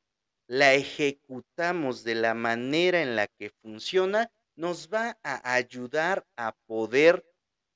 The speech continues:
maximizar nuestro ingreso, mejorar nuestras gas-, ganancias y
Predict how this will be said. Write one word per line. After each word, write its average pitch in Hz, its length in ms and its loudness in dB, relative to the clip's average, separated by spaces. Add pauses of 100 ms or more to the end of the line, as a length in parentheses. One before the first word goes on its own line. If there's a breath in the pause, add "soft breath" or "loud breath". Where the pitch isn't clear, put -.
(120)
maximizar 165 1000 0
nuestro 143 480 -4
ingreso, 127 580 -2
mejorar 156 580 4
nuestras 165 460 -4
gas-, - 340 -6
ganancias 139 680 -2 (420)
y 233 220 -10